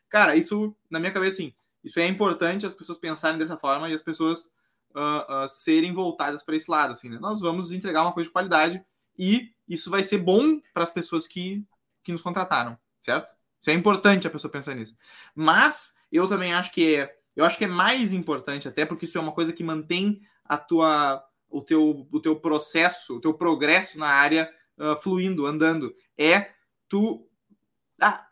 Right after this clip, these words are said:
eu vou sentar aqui agora e eu vou fazer uma coisa que eu gosto de fazer, que eu quero fazer. Não aquela coisa de, ah, a-, ame o seu trabalho, você não trabalhará nenhum dia da sua vida, blá, blá, blá. Não essa coisa assim, tá? Porque isso é muito piegas.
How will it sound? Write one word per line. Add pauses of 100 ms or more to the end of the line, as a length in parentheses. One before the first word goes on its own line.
(160)
eu
vou
sentar
aqui
agora
e
eu
vou
fazer
uma
coisa
que
eu
gosto
de
fazer,
que
eu
quero
fazer. (320)
Não
aquela
coisa
de,
ah,
a-,
ame
o
seu
trabalho,
você
não
trabalhará
nenhum
dia
da
sua
vida,
blá,
blá,
blá.
Não
essa
coisa
assim,
tá?
Porque
isso
é
muito
piegas.